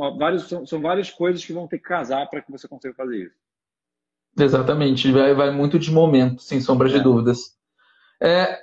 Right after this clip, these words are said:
Speaker 2: tu falou assim que ho-, hoje tu tem a, uma vontade de entregar a cadeira de C M O pra alguém, né? E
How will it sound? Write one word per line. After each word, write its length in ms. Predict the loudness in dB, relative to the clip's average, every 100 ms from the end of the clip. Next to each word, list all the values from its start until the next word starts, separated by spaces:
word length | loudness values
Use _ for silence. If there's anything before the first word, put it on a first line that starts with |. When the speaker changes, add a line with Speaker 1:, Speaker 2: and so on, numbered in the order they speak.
| -4
Speaker 2:
tu 80 | 0
falou 240 | 4 4
assim 200 | 4 2
que 100 | 4
ho-, 180 | 4 6
hoje 280 | 4 4 2
tu 120 | 2
tem 240 | 2 2 4
a, 200 | 2 2
uma 160 | 2
vontade 520 | 4 2 2 2 2 2
de 80 |
entregar 460 | 0 2 2 4 4
a 120 | 2
cadeira 320 | 0 4 4
de 120 | 2 -2
C 180 | 0
M 140 | 2 4
O 120 | 2
pra 140 | 4
alguém, 280 | 2 0 0
né? 200 | 0 0 -4 _ _ _ _
E 1160 | 2 6 6 6 6 6 6 6 6 6 4